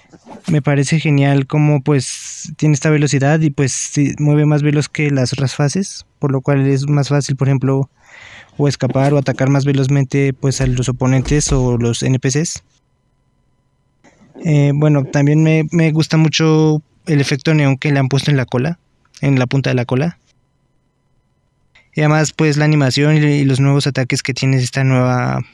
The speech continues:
esta nueva transformación. Eh, pero sí, mayormente eso es lo que quería como mostrar con este video. Además, esta nueva forma de animación es mejor que la anterior, porque la anterior, pues, antes solo era como una cola mirando hacia arriba.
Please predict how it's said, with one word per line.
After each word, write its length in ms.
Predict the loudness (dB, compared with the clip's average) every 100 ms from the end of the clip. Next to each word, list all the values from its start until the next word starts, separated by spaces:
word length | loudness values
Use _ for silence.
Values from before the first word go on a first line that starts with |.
| _ _ _ -20 -14
esta 220 | -4 0
nueva 200 | 2 0
transformación. 520 | 0 0 0 -2 -4 -8 _ _ _ -20 _ _ _ _ _ _ _ _ _ _ -10 -2
Eh, 380 | 0 2 2 0
pero 320 | 0 0 2
sí, 160 | 2 2
mayormente 800 | 2 2 2 2 2 2 2 2
eso 160 | 0
es 40 | -2
lo 80 |
que 160 | -2 -2
quería 240 | -2 -2
como 180 | 0 2
mostrar 300 | 2 0 -2
con 140 | 0 -2
este 160 | 0
video. 280 | -2 -2 -4 -8 _ _ _ _ _ _ _ _ -20 -20 -20 _ _ _ _ _ _ -20 _
Además, 480 | 4 6 6 4
esta 200 | 2 4
nueva 320 | 6 8 6 4
forma 380 | 4 4 6
de 100 | 6
animación 560 | 6 6 4 4 4 6
es 220 | 6 4
mejor 220 | 4 4
que 100 | 4
la 60 | 4
anterior, 380 | 4 4 2 2
porque 180 | 0 4
la 80 | 4
anterior, 340 | 4 4 2
pues, 300 | 4 4 4
antes 240 | 4 2
solo 300 | 2 4 6
era 240 | 6 6 4
como 260 | 4 6
una 180 | 6 6
cola 460 | 4 4 4 4 4
mirando 460 | 4 4 6 4
hacia 140 | 4 2
arriba. 300 | 4 4 2